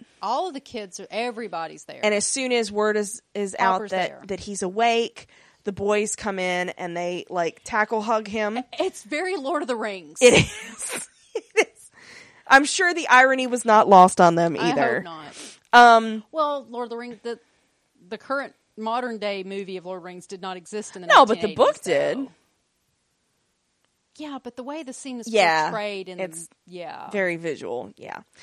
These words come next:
Speaker 2: Um, and so they start filling him in on everything that, that, that go, that
Speaker 1: It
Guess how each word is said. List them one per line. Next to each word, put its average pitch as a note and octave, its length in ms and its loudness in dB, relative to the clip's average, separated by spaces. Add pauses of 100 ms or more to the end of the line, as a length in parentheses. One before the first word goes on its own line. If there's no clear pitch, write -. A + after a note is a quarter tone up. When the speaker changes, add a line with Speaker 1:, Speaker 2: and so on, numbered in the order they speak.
(400)
Speaker 2:
Um, B3+ 460 6
and A#3+ 180 2
so B3 160 0
they A#3 140 2
start - 300 2
filling G3+ 260 -2
him F3+ 100 -4
in F3 80 -2
on E3+ 80 -4
everything E3 360 -8
that, D#3+ 180 -12 (100)
that, - 140 -12 (460)
that - 180 -8
go, F3+ 120 -8 (120)
that F3+ 220 -4
Speaker 1:
It - 120 -20